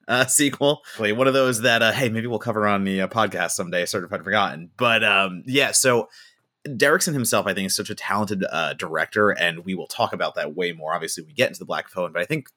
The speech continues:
you know, it, it goes without saying that Black Phone's a great example, uh, for reasons I will give later. But, like, his vision right now, and you talk about horror filmmakers that have just a unique vision in, you know, like, James Wan right now is someone I would say that no one else is really doing what he is because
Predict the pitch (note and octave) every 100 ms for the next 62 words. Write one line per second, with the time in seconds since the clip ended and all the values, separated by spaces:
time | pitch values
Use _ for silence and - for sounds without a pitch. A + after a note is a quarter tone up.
0 | _ - G2 D#2 - _ _ - A2 F#2+
1 | C3+ C#3 A2 G2 A2 F#2+ F2+ F2+ G#2 F#2+
2 | E2 E2+ E2 D#2+ A#2+ D#2+ F2 G2 B2 _
3 | F2 E2+ F#2 D#2+ D#2+ F2 E2+ E2 F2 -
4 | D2+ F2 G#2 - F#2+ F2 F2 - _ _
5 | _ B2 C3 A2+ A2 G#2 F2 F2 D#2 D#2+
6 | D2 E2+ D#2+ - G2+ G#2 F2+ F2+ E2+ D#2+
7 | - F2+ F2 E2+ F#2 E2+ D#2+ E2+ E2 D#2
8 | - E2 D2 - _ _ _ - A2+ C3
9 | A2+ G2+ F#2+ F#2 F#2 F2+ D#2+ C#2+ - F2
10 | E2 C2+ C2 E2 - - G#2+ G#2+ F#2+ F2
11 | F2 F2 E2+ F2 E2+ D#2 E2 E2 E2 F#2
12 | E2 D#2+ D#2 - E2+ D#2 D#2+ D2+ E2 D2+
13 | D2+ F2 E2 E2+ E2 D#2+ D#2 D2 F2+ D2
14 | D#2+ - - - D#2+ D#2